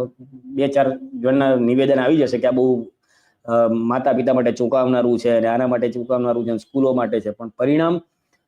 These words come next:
કંઈક બદલાવ થાય ત્યારે આવે, પણ બદલાવ કશો થવાનો નથી. સ્કૂલો એ રીતે જ બેફામ ફીલો-, ફીઓ ઉઘરાવશે અને એ જ રીતે અત્યારે તમે હરણી બોટકાંડના જે મરી ગયા છે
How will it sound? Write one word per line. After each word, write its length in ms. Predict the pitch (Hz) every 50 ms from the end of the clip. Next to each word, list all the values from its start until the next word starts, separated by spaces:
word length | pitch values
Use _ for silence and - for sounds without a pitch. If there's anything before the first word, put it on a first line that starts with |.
| _ _ _
કંઈક 200 | - 151 151 151
બદલાવ 400 | 151 131 123 123 131 151 156 151
થાય 140 | 151 143 143
ત્યારે 280 | 143 - 139 135 139 139
આવે, 240 | 117 104 95 98 95 - _
પણ 80 | 110 110
બદલાવ 460 | 110 117 117 123 131 143 156 147 147
કશો 280 | - 135 - - 139
થવાનો 360 | - - - 127 143 151 151 139
નથી. 340 | 123 110 - 113 113 - _ _ _ _
સ્કૂલો 320 | _ _ 127 127 123 131
એ 120 | 127 135
રીતે 180 | 131 131 143 143
જ 60 | 143
બેફામ 500 | 131 123 120 127 - 135 139 131 127 -
ફીલો-, 240 | - 127 135 131 135 -
ફીઓ 180 | 127 131 143
ઉઘરાવશે 680 | 147 139 117 131 117 117 113 110 107 - 107 104 104 _ _ _ _ _ _ _ _ _ _ _ _ _ -
અને 120 | 123 127
એ 180 | 135 139 151 147
જ 60 | 135
રીતે 240 | 131 131 131 131 120
અત્યારે 300 | 113 - - 127 131 131
તમે 120 | 127 127
હરણી 320 | 113 - 127 131 135 147 135
બોટકાંડના 540 | 131 131 131 131 - 139 135 131 135 135
જે 100 | 123 127
મરી 260 | 127 127 135 156 165 147
ગયા 220 | 127 131 123 117
છે 300 | - - 113 104 101